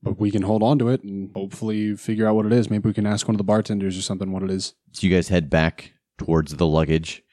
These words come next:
Speaker 2: and as you get there, Tass arrives from his expedition at the beach.
Speaker 1: Well,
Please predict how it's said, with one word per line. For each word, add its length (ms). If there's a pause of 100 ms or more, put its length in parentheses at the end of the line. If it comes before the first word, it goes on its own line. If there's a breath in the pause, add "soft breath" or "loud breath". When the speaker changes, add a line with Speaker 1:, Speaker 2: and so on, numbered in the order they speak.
(240)
Speaker 2:
and 340 (180)
as 380
you 140
get 160
there, 220
Tass 360
arrives 560 (260)
from 220
his 480
expedition 520
at 80
the 60
beach. 440 (360)
Speaker 1:
Well, 300